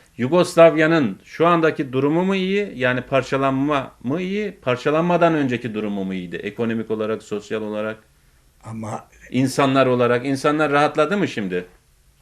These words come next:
Speaker 2: Bakın burada bir gün işte söyledim değil mi? Süküleceydin için o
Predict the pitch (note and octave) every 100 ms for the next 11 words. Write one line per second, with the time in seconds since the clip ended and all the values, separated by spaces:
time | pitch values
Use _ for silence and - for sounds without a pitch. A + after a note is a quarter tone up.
0 | _ _ _ _ _ _ _ _ A#2 G2+
1 | C#3+ - E3 D3 A#2 G#2+ F3 - F3 E3
2 | E3+ D#3 B2+ C#3+ C3+ A2 - C3+ C#3 C3+
3 | C3 D#3+ A#2+ - B2+ B2+ B2 D#3+ D#3 D3+
4 | C3 C#3+